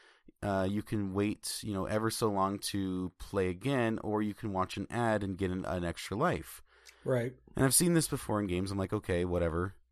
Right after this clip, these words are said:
Speaker 1: Um, and then it said, "Hey, you could subscribe to us, like, a paid subscription to our services,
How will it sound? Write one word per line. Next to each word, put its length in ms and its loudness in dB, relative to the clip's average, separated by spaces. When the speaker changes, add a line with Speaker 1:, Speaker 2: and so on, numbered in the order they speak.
Speaker 1:
Um, 540 0
and 100 2
then 100 4
it 100 -2
said, 200 2
"Hey, 120 4
you 140 2
could 200 -6
subscribe 720 2
to 180 -2
us, 560 0
like, 180 -4
a 60 0
paid 320 -2
subscription 560 -2
to 240 -4
our 180 4
services, 760 -2